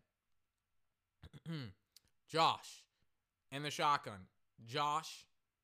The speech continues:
Bang, they snap it to him. Josh rolling to his right, looking, looking, looking, rolling, running for, like, four or five yards. By the way,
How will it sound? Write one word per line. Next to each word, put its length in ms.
Bang, 300
they 120
snap 380
it 100
to 100
him. 160
Josh 580
rolling 360
to 100
his 160
right, 400
looking, 600
looking, 600
looking, 760
rolling, 600
running 560
for, 100
like, 220
four 180
or 40
five 260
yards. 280
By 180
the 60
way, 180